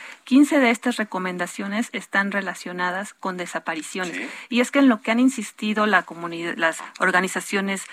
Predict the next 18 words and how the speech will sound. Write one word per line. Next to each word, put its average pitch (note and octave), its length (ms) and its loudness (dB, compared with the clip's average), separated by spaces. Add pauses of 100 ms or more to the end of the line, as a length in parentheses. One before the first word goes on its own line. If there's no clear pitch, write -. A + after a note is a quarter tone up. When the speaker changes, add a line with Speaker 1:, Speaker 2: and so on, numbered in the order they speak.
(120)
Speaker 1:
sociales, F#3+ 420 -4
tanto F#3 300 2
en F#3 100 -2
México G3+ 460 -2 (160)
como F#3+ 220 4
a F#3+ 40 6
nivel G3 300 -2
internacional, F#3+ 680 0
es A3+ 120 -4
que, G#3+ 120 -6
pues, F#3+ 180 -8
la F3 120 -4
presencia - 340 -8
del A#3 160 -2
ejército G3+ 400 -8
en F#3+ 80 -4
las D#3 160 -6
calles G3 340 -2